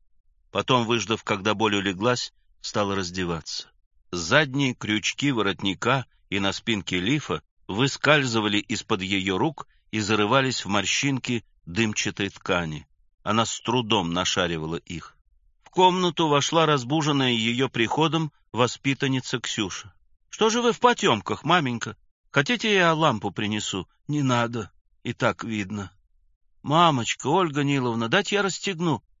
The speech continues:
«Не надо мучиться». «Не слушаются пальцы, хоть плачь». Не хватило ума у Пархатова крючки пришить по-человечески. Слепая курица, спороть донизу и всей кромкой в рожу.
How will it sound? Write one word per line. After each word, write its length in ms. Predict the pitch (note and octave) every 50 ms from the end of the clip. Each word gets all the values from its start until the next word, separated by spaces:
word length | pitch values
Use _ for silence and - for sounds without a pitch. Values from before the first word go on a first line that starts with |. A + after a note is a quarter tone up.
| _ _
«Не 140 | - C#3+ D#3
надо 300 | F3 G#3 A#3+ A3+ A#3+ B3
мучиться». 720 | B3+ C#4 D4+ C#4+ - - - A#2+ - - - - F#2+ E2 - _ _ _ _ _ _
«Не 80 | - C#3+
слушаются 680 | B2+ - - D3+ C#3 - - C3 B2+ - - - C3+
пальцы, 500 | - - - B2+ A#2 G#2+ G2+ - - G#2
хоть 240 | G2 - A#2 A2 -
плачь». 440 | _ - A#2+ A#2+ A#2+ A2+ - - - - - _ _ _ _ _ _ _ -
Не 100 | - C3
хватило 520 | B2+ - C3+ C#3 C3+ - - G#3 G#3+ G3 F#3+
ума 420 | F3 E3 D#3+ D#3 E3 E3 D#3+ D3+
у 80 | C3+ A#2+
Пархатова 640 | - C3 B2+ A#2 - - C#3+ C3 A#2+ - A#2 A2 G#2+
крючки 600 | - - A#2 A#2+ A2 - - - - C#3 A#2 G2 - _ _ _ _
пришить 440 | - B2 A#2 G#2+ - - A#2+ G2+ -
по-человечески. 920 | - G#2+ G#2+ - A#2+ G#2+ A2+ A2 A2 G#2+ G2 - - - - - A#2 G2+ - _ _ _ _ _
Слепая 600 | _ - - C#3 D3 C3+ - C#3+ C3 A2+ G#2+ G2+
курица, 560 | - - - B2 G#2+ G2+ G2+ - - - A2 F#2
спороть 540 | - - - B2+ C3+ C#3 F#3 F3 B2+ F#2
донизу 440 | F2 A#2 A2 F#2+ F#2 F#2 F2 F2+ G2
и 120 | G2 G2+ F#2
всей 320 | - - D3 D3 C3 G2
кромкой 500 | - - A2+ C3+ B2+ G#2 - - A2 G2
в 120 | F2+ E2+
рожу. 460 | G#2 A2 A#2 A2 G2 F2+ E2 F2 F2